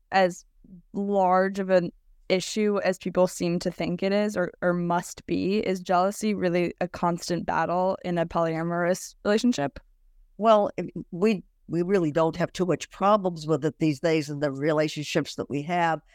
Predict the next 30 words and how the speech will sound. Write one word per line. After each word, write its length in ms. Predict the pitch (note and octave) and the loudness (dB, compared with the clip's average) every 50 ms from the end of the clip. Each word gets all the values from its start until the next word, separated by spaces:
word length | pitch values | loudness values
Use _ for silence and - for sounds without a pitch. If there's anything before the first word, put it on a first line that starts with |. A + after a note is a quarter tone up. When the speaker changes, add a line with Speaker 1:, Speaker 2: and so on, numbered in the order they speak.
| _ _ _ _ _ - | _ _ _ _ _ 0
Speaker 2:
I 100 | - G#3 | 0 0
will 180 | G3 G#3 A#3+ A#3+ | 2 2 2 0
say 220 | A#3+ - C4+ A#3 | 0 0 -2 -2
there 160 | G3 F#3 F3+ E3 | 0 0 -2 -2
are 60 | D#3+ | -2
two 180 | - - F#3 | -2 -4 -4
kinds 320 | D#3+ F3+ F#3 D#3+ D#3 D3+ D3+ | -2 0 2 2 2 0 -2
of 80 | C3+ | -4
jealousy. 500 | B2+ E3 D#3+ E3 E3 D#3+ D3+ - - D#3 | 0 2 2 2 2 0 -2 -2 -2 -2
One 340 | D3 D3 E3+ F#3 F#3+ F#3+ F#3+ | -2 0 0 2 2 2 0
is 200 | F3+ D#3 D3+ - | 0 -2 -4 -6
time 340 | - - G3 F3+ F3+ F#3 G3+ | -6 -4 -2 0 0 0 0
jealousy, 680 | G3 G3+ G3 F#3+ F#3+ G3 F#3+ - - G3+ G3+ G#3 G3+ _ _ _ _ _ _ - | 0 2 2 2 2 0 -2 -4 -2 0 0 0 -2 _ _ _ _ _ _ -16
which 140 | - - - | -12 -6 -2
means, 380 | E3 D#3+ D3+ C#3 - - - _ - | 0 0 0 0 -4 -10 -16 _ -6
wow, 260 | D#3+ F#3+ F#3+ E3 D#3 | 0 2 2 2 2
this 160 | D3 E3 D#3+ | 0 -2 -6
person 320 | - - A3+ G3 - G#3+ F#3 | -4 -2 -2 -2 0 0 0
only 220 | F#3 F3 F3 E3+ - | 0 0 0 -2 0
has 220 | F#3 F3+ F3+ E3+ | 2 2 2 2
a 60 | D3+ | 0
certain 320 | - - F#3 F3 - - F3 | -2 -2 -2 -2 -2 0 0
amount 200 | E3+ E3 D#3+ D#3+ | 2 2 2 0
of 60 | - | 0
time 260 | F#3 F3+ E3+ E3 D#3+ | 0 0 0 2 0
in 60 | D#3 | 0
their 140 | D3+ D#3 D#3 | -2 -2 -2
life 320 | D#3+ E3+ F3 F3 E3+ - | 0 2 2 2 0 -2
and, 180 | D#3 C3+ C3 - _ _ _ _ - | -6 -8 -8 -10 _ _ _ _ -4
and 320 | B2+ D#3 D3+ D3 D#3+ - | -2 0 0 0 0 -2